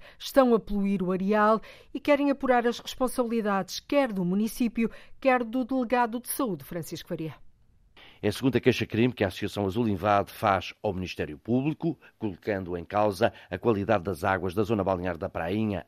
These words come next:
Speaker 2: Angra. No ano passado, a queixa visava a Câmara Municipal e a Associação Nacional da Bandeira Azul.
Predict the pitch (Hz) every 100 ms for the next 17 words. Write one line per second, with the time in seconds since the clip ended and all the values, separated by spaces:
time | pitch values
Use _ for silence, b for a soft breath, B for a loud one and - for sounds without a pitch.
0 | - 120 120 98 71 B B - 110 101
1 | 110 - 113 101 87 85 110 95 92 101
2 | 92 98 87 85 101 90 87 107 - 104
3 | 113 120 B B B 107 92 - 104 127
4 | 131 101 87 90 110 107 95 87 95 104
5 | 98 90 110 113